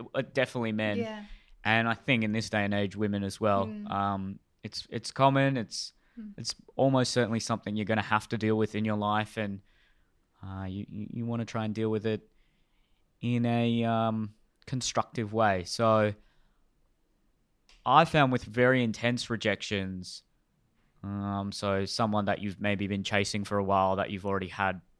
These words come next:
Speaker 1: feelings for, I, I think for me, in, at least in my life, those were the worst, the ones where I,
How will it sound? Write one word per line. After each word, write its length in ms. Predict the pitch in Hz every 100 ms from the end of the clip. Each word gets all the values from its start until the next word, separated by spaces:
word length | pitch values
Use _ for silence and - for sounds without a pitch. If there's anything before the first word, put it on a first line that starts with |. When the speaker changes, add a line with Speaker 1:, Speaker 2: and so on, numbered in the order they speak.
| _
Speaker 1:
feelings 460 | - 104 98 95 -
for, 320 | 104 98 98
I, 200 | 104 120
I 40 |
think 240 | 139 104 - _ _ _ _ _ _ _ _
for 160 | - 131
me, 380 | 131 135 131 110
in, 120 | 123
at 100 | 127
least 180 | 143 127
in 80 |
my 180 | 113 117
life, 240 | 113 104 101
those 280 | 113 120 110
were 60 |
the 100 | 104
worst, 440 | 98 92 82 - -
the 80 |
ones 340 | 101 101 98 -
where 320 | 104 98 90 -
I, 460 | 101 98 95 90